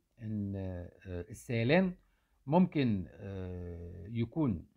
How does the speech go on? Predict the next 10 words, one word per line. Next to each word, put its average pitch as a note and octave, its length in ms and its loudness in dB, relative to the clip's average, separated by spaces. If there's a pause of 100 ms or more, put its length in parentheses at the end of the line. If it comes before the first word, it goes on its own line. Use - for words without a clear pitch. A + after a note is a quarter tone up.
(120)
بيتلخبط C#3+ 760 2
مع C#3+ 300 6
الكلاميديا، B2+ 760 6
لأن G#2 220 0
الكلاميديا C3 680 2
أيضا G3+ 340 6 (320)
بتعمل E3+ 800 6
إفرازات D#3 600 2
بولية C#3+ 460 4
وبتعمل D3+ 720 4